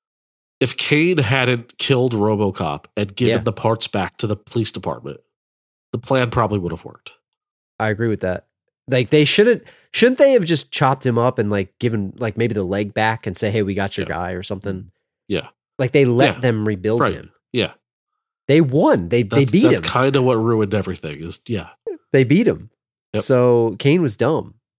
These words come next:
Speaker 2: So I, I, I feel like it's gotta be a five. So,
Speaker 1: Yeah.
Speaker 2: all right. What about the henchman? Who do you consider a henchman? 'Cause I have some thoughts.
Speaker 1: Uh, sh-,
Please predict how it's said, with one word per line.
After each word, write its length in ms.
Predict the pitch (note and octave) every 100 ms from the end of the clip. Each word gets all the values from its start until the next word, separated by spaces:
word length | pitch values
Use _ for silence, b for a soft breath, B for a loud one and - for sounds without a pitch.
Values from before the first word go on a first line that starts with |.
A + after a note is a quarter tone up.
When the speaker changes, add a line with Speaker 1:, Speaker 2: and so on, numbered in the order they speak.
| _
Speaker 2:
So 300 | - A2+ A2+
I, 380 | F#2+ C3+ F#2 C3+
I, 260 | C3+ C3+ -
I 40 |
feel 160 | B2+ E3
like 120 | C3+
it's 140 | G#2+
gotta 180 | - F#2
be 80 | F#2
a 40 | F2
five. 400 | F2 E2 - _ _
So, 200 | - E2+
Speaker 1:
Yeah. 120 | F#2+ -
Speaker 2:
all 100 | -
right. 160 | G#2 - b b b
What 180 | C#3 G3+
about 120 | F#3+
the 80 | C#3
henchman? 360 | A2 - - _ _ _ _ -
Who 80 |
do 80 | E3
you 100 | F#3+
consider 480 | E3+ C#3+ - C#3+ A2+
a 40 |
henchman? 320 | F#2 F#2+ - E2+
'Cause 140 | G#2
I 60 | B2
have 100 | B2+
some 140 | B2
thoughts. 420 | G2 E2 - - - _ _ _ - -
Speaker 1:
Uh, 440 | A#2+ A#2+ A#2 A2+
sh-, 560 | - - - - -